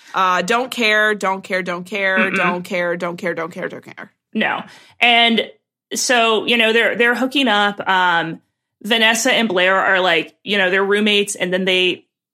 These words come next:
Speaker 2: are friends. So they had found this, like, they gained access to the roof of their building, which seems to be, like, maybe, like, a,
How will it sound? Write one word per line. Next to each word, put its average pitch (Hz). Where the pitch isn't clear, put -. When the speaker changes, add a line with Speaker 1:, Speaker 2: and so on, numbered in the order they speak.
Speaker 2:
are 170
friends. 196
So 202
they 180
had 190
found 185
this, 180
like, 151
they 214
gained 196
access 185
to 247
the 190
roof 170
of 196
their 180
building, 202
which 277
seems 262
to -
be, 494
like, 381
maybe, 208
like, 254
a, 170